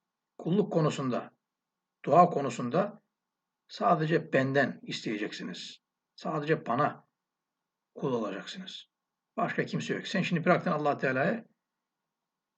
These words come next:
araya sıkıştırıyorsun yani. Direktmen Allah demiyorsun onlara ama makam veriyorsun onlara.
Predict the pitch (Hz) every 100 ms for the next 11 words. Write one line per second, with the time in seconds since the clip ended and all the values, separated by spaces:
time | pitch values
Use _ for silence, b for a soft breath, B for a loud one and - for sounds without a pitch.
0 | _ _ _ 135 135 170 160 - 165 -
1 | 143 - 95 85 - - _ _ _ _
2 | _ _ _ _ _ _ _ _ _ _
3 | _ _ _ _ _ _ _ _ _ -
4 | 180 185 190 180 - - 160 175 160 165
5 | 170 143 170 156 214 294 160 107 - _
6 | _ _ _ _ _ _ - 135 196 202
7 | 160 131 - 120 107 95 87 -